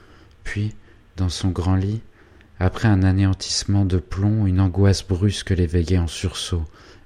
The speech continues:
au milieu des ténèbres. Elle se dressait, éperdue, s'agenouillait parmi les draps rejetés, la sueur aux tempes, toute secouée d'un frisson.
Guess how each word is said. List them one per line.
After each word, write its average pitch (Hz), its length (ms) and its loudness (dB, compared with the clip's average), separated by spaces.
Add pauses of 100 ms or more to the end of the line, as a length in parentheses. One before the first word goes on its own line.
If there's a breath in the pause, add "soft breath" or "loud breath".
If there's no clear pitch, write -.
au 92 80 2
milieu 87 300 2
des 78 160 0
ténèbres. 80 720 -2 (800 loud breath)
Elle 90 100 -2
se - 160 -4
dressait, 85 580 -4 (320 loud breath)
éperdue, 87 680 0 (280 loud breath)
s'agenouillait 101 640 0
parmi 90 320 0
les 87 140 0
draps 87 340 0
rejetés, 87 580 -2 (380 loud breath)
la 92 120 4
sueur 92 380 0
aux 90 60 0
tempes, - 460 -4 (300 loud breath)
toute - 220 -4
secouée 92 460 0
d'un 82 160 2
frisson. - 500 -8